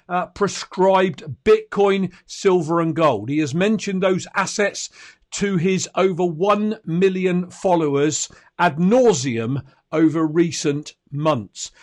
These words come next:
The Rich Dad Poor Dad author says that those assets are real money, while the fiat money printed by Federal Reserve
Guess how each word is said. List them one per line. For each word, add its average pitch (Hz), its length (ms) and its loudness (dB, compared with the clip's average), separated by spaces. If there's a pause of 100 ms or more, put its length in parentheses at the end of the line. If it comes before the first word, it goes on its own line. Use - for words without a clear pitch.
(180)
The 165 100 0
Rich 196 320 -2
Dad 220 280 2
Poor 208 240 4
Dad 190 280 0
author 196 360 -2
says 185 420 -2 (200)
that 156 180 -10
those 202 300 4 (120)
assets 196 580 -2
are 175 240 2
real 190 420 4
money, 180 500 2 (500)
while 170 320 2
the 156 140 -6
fiat 208 680 -2
money 165 460 0
printed 165 580 -4
by 160 200 -2
Federal 160 440 -2
Reserve 147 800 0